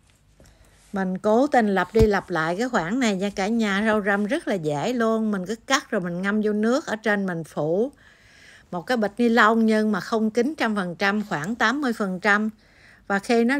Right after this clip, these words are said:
vừa ra rễ là mình cho vô đất ẩm là xong nha cả nhà. Đây, hoa rau răm.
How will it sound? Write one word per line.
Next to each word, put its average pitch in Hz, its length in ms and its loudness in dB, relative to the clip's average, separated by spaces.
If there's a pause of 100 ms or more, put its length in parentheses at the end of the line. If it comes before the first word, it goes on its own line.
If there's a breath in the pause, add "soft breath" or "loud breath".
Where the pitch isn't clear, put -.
vừa 196 200 4
ra 214 240 2
rễ 180 240 0
là 254 100 0
mình 185 180 -4
cho 208 260 2
vô 208 80 0
đất 233 200 -2
ẩm 165 260 -4
là 247 140 0
xong 214 320 0
nha 208 160 -2
cả 185 120 -2
nhà. 196 400 -2 (280)
Đây, 175 300 -2
hoa 175 280 -2
rau 180 200 -2
răm. 175 360 -4